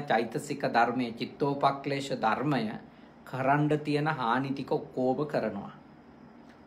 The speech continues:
මොකද මානය කියන මනෝභාවය තමයි ඇත්තටම තෘෂ්ණා දෘෂ්ටි ඇරුණු කොට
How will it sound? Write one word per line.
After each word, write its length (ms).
මොකද 440
මානය 960
කියන 380
මනෝභාවය 1000
තමයි 580
ඇත්තටම 500
තෘෂ්ණා 600
දෘෂ්ටි 560
ඇරුණු 400
කොට 280